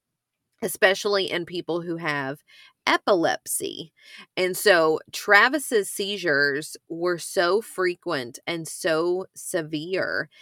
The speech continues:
that they too, so not just the, the drug addiction, but they too impacted his daily life. So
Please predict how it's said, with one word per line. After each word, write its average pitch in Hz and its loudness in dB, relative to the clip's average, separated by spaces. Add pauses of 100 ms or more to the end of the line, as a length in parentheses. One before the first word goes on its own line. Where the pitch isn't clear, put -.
(320)
that 180 2 (160)
they 196 2
too, 180 -2
so 170 -4
not 175 0
just 175 -4
the, 151 0 (140)
the 151 -4
drug 196 -4
addiction, 156 -4
but 151 -2
they 180 -2
too 160 -2 (140)
impacted 170 -6
his 160 -8
daily 147 -4
life. 135 0
So 156 0